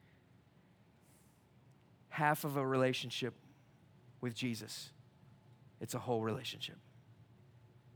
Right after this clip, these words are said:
You must give your life to Jesus Christ today. Don't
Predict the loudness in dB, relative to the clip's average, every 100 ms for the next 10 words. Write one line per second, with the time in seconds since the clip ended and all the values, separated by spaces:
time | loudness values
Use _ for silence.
0 | -20 -20 -20 -20 -20 -20 -20 -18 -4 0
1 | 0 0 0 2 2 2 0 -6 -4 -4
2 | -8 -4 -4 -2 -4 -4 -6 -14 -20 -2
3 | 0 0 -6